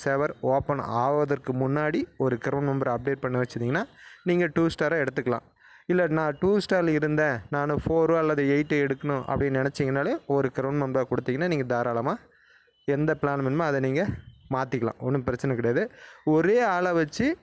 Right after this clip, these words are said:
அடுத்த மாசம் நான் டைம் சேவரை குறைச்சி எடுக்க முடியுமா, இல்ல டைம் சேவரை அதிகமா எடுக்க முடியுமா அப்படின்னு பார்த்தா கண்டிப்பா முடியாது. ஒவ்வொரு மாசமும் நீங்க ஒவ்வொரு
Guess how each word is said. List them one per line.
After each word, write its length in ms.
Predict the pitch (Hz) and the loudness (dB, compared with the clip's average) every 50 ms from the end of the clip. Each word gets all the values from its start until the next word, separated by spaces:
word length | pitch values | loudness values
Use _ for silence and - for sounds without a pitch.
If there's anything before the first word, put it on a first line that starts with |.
| _ _ - - - _ | _ _ -20 -20 -8 _
அடுத்த 320 | 160 160 170 180 - 190 | -4 -4 -2 0 0 2
மாசம் 320 | 185 190 196 185 202 190 180 | 2 2 2 0 0 0 0
நான் 220 | 175 165 151 135 127 120 - - _ _ _ _ _ _ _ _ _ _ _ _ _ _ _ _ | 2 2 2 0 -2 -2 -6 -12 _ _ _ _ _ _ _ _ _ _ _ _ _ _ _ _
டைம் 200 | - 143 151 170 | -4 -2 -2 0
சேவரை 300 | 160 - 165 156 160 156 147 | 0 2 2 2 2 0 0
குறைச்சி 380 | - 151 143 160 160 - - | -2 -2 -2 -2 -2 0 -2
எடுக்க 200 | 160 147 143 143 139 | -2 -2 -2 0 0
முடியுமா, 320 | 135 135 127 131 139 143 127 107 98 - - - - | 0 0 0 0 0 0 -2 -4 -6 -10 -12 -12 -4
இல்ல 240 | - 147 151 156 165 | 0 2 2 2 2
டைம் 280 | 143 135 131 135 156 165 | 0 0 0 0 0 0
சேவரை 320 | - 165 151 147 151 156 147 | 0 0 0 2 2 2 2
அதிகமா 340 | 131 135 147 160 156 156 151 | 2 2 0 0 2 2 2
எடுக்க 300 | 143 139 143 143 143 143 | 2 2 0 0 -2 0
முடியுமா 280 | 139 135 131 135 135 | 0 0 0 0 -2
அப்படின்னு 260 | 127 123 127 123 117 120 | -2 -2 -2 -2 0 0
பார்த்தா 200 | 120 139 165 180 - - _ _ | 0 0 -2 -4 -4 -10 _ _
கண்டிப்பா 400 | - 120 113 120 123 120 139 135 | -8 -4 -2 -2 -2 -2 -2 -2
முடியாது. 460 | 123 120 117 117 117 117 147 202 247 - - - - - | -2 -2 0 2 2 2 2 0 -2 -8 -14 -20 -18 -4
ஒவ்வொரு 380 | - 123 139 156 180 185 185 170 | 0 0 2 4 4 4 4 2
மாசமும் 500 | 160 151 156 160 151 170 160 185 214 190 | 2 0 0 0 -2 -2 -2 0 0 0
நீங்க 140 | 175 160 147 | 2 2 2
ஒவ்வொரு 380 | 139 139 139 139 139 135 131 | 2 4 4 4 4 2 0